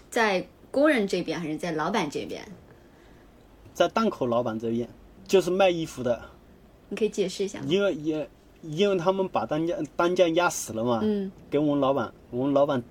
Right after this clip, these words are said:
Speaker 2: 他要保证，保证自己的开支，保证自己能赚钱，才会，才把单价打到我们手上嘛，对不对？
Speaker 1: 嗯。
Speaker 2: 做制衣的话，但现在越做越难了，因为都是信息公开了嘛。你如果单价太低的话，要是没有长工做的话，那你招零工比较难招嘛。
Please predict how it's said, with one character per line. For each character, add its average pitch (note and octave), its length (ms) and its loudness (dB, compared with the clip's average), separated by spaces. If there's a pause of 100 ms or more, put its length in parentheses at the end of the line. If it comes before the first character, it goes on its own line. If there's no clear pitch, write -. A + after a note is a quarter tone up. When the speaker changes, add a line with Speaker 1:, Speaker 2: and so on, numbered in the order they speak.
(260)
Speaker 2:
他 F#3+ 160 4
要 G3 100 6
保 B2 240 2
证， D#3+ 460 2
保 B2 100 2
证 D#3+ 140 2
自 - 140 -12
己 D#3 100 2
的 C3 80 0
开 D3 220 4
支， D3 160 -4
保 A#2 180 0
证 E3 180 2
自 E3 140 -8
己 C#3 80 -2
能 A#2+ 180 0
赚 E3 160 2
钱， A2+ 300 -6
才 - 160 -2
会， C3+ 240 2 (220)
才 D3 160 4
把 A2+ 160 -2
单 C#3+ 180 2
价 C#3+ 80 6
打 A2 180 0
到 C#3 120 2
我 A#2+ 60 0
们 A#2 200 -6
手 A2+ 160 -4
上 A#2 160 -2
嘛， G2+ 140 -4 (160)
对 B2 80 0
不 D3+ 80 2
对？ G3 80 2
Speaker 1:
嗯。 G3 120 -6 (380)
Speaker 2:
做 E3+ 140 0
制 E3+ 180 -8
衣 D#3+ 140 2
的 D3 100 2
话， C#3+ 180 0
但 C#3 200 -4
现 D#3+ 180 -2
在 C#3+ 120 2
越 D#3 200 2
做 D#3+ 160 0
越 D#3 140 4
难 A2 180 0
了， A#2 140 0
因 C3 100 -4
为 E3 100 2
都 E3 160 0
是 D#3+ 240 0
信 F#3 240 -2
息 D#3+ 140 -6
公 D3+ 180 0
开 C#3+ 220 0
了 C#3+ 100 0
嘛。 G#2 160 -4 (140)
你 C#3 220 2
如 C#3+ 180 4
果 E3 100 4
单 D#3+ 220 0
价 E3+ 80 4
太 - 160 -2
低 D3 180 -2
的 D3 160 4
话， C3 240 0 (200)
要 F3 120 6
是 E3+ 140 0
没 D3 160 4
有 E3 80 4
长 B2 260 -2
工 C#3+ 160 0
做 D3 200 0
的 C#3 100 4
话， C3+ 240 0 (480)
那 E3 140 0
你 C3+ 120 2
招 D3+ 140 4
零 C3 180 2
工 C#3+ 160 -2
比 B2+ 80 -2
较 B2 120 2
难 A2+ 200 -2
招 A#2 200 2
嘛。 G#2+ 180 -2